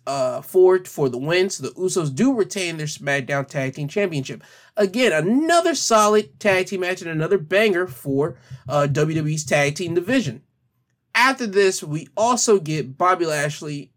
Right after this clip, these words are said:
in the backstage area, and he's just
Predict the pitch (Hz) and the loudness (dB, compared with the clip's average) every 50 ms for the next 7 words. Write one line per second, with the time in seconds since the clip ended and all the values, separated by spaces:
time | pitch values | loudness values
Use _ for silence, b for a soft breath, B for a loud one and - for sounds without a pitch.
0 | _ _ _ _ _ - 147 156 156 151 147 139 123 135 160 160 156 151 151 - | _ _ _ _ _ -6 -2 0 2 2 2 0 4 4 4 4 4 2 -2 -8
1 | - - 160 156 151 143 131 127 139 135 135 135 135 135 131 135 156 170 170 165 | -8 -6 -4 -2 -2 -2 -2 0 0 2 2 2 2 0 0 0 0 -2 -2 -2
2 | 156 - - b b b b b b b 151 143 139 - - - | -4 -10 -14 b b b b b b b -4 -4 -2 -2 -2 -4